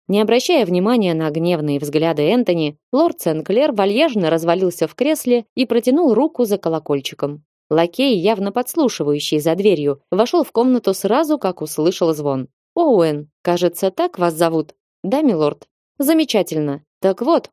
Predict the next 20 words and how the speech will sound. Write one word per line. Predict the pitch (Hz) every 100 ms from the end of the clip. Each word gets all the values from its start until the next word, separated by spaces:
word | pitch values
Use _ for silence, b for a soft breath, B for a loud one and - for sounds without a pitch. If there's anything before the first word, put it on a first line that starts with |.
| -
Оуэн, | 294 214 170 151 147 _ -
вместо | 165 190 185
того, | 180 190 185
чтобы | - 160
стоять | 160 175 165 156
согнувшись | - 160 180 254 - 160 -
под | 147 147
дверью | 147 202 254 160
и | 135
подслушивать, | 143 - 208 311 - 165 156 - -
принесите | 262 302 311 392 208
мне | 190 175
завтрак». | 147 139 - - - - _ _ _
«Да, | 196 247 381
милорд». | 285 185 151 - - _ _ _
Лакей | 185 226 370 320
покраснел | 165 175 175 285 339
и | 214
стремительно | - 156 175 208 170 170
вышел. | 147 139 - 139